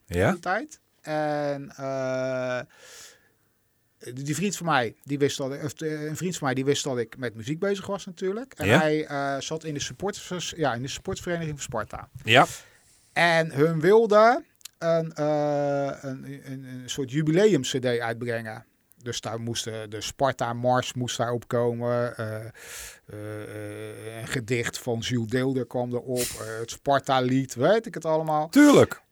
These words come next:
Speaker 2: En ze wilden ook een house-versie van, eh, iets van Sparta.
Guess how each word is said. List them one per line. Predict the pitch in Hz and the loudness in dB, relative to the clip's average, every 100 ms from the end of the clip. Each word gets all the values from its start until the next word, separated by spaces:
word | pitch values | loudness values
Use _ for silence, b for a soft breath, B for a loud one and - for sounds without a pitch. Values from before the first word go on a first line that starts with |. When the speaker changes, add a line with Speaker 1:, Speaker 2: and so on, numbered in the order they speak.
| _ _ | _ _
Speaker 2:
En | - 185 | 6 6
ze | 170 | 6
wilden | 185 170 | 4 4
ook | 185 196 - | 4 2 2
een | 135 | -2
house-versie | 120 147 143 - 131 120 120 117 117 104 | 4 4 4 -2 -4 -2 -2 -4 -8 -10
van, | - 120 113 113 - | -6 -2 -2 -4 -10
eh, | 110 110 117 | -10 -8 -10
iets | - | -8
van | 117 | -6
Sparta. | 110 - 101 - 92 | -8 -8 -12 -12 -16